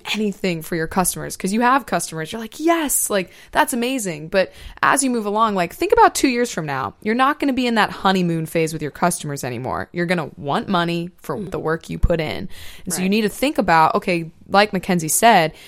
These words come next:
Speaker 1: here's my cost, here's what they're paying, but am I also making enough to make this worth it for my time?" Opportunity cost is a huge thing too.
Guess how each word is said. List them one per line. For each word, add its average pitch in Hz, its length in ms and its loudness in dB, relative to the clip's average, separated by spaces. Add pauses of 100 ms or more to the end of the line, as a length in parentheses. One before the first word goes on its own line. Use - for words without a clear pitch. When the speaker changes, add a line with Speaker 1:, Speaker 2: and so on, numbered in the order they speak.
(120)
Speaker 1:
here's 294 280 2
my 165 140 0
cost, 180 540 6 (160)
here's 247 320 -2
what 190 120 0
they're 151 140 -4
paying, 190 400 0
but 190 140 -2
am 202 80 0
I 190 100 0
also 233 300 2
making 214 320 -2
enough 175 300 -2
to 180 100 -6
make 170 160 -4
this - 180 -8
worth 165 240 -2
it 175 80 -8
for 165 160 -4
my 123 300 -6
time?" 131 720 -2 (420)
Opportunity 208 760 4
cost 165 360 0
is 151 100 -6
a 151 60 -6
huge 165 260 -2
thing 143 240 -8
too. 147 380 -4